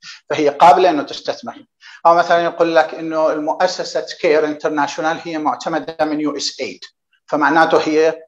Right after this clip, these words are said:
جمعية السياسات والإجراءات والها، فالبراند تبعها موثوق وفي عندها جزء من الشفافية.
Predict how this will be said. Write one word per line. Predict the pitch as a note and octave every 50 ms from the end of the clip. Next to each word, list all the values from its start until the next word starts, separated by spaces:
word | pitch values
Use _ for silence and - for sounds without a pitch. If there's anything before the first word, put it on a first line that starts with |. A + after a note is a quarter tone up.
| _
جمعية | - D3+ E3 D#3+ D3+ D3+ D3+ D#3+ D#3+ D#3+ D3+ - -
السياسات | C#3 - - - C#3+ C#3+ C#3 C#3 - D3+ C#3+ C3+ - -
والإجراءات | C3+ B2 B2+ B2+ B2 C3+ C#3 C3 D3 D3+ C3+ -
والها، | B2 B2 F#3 G#3 - - - _
فالبراند | - G3+ G#3 G3+ G#3 G#3 G#3 G#3+ G#3+ - -
تبعها | - E3+ G3 F3+ - D3+ E3
موثوق | D#3 D3 C#3+ C#3+ - A3+ A#3+ A#3
وفي | A3+ - -
عندها | F#3 D#3 D3+ C3+ E3 F#3 F3+ - - - - - - _ -
جزء | D#3+ E3 F3+ C#3+
من | C#3+ D3
الشفافية. | C#3 - - B2+ - - A#2+ - - -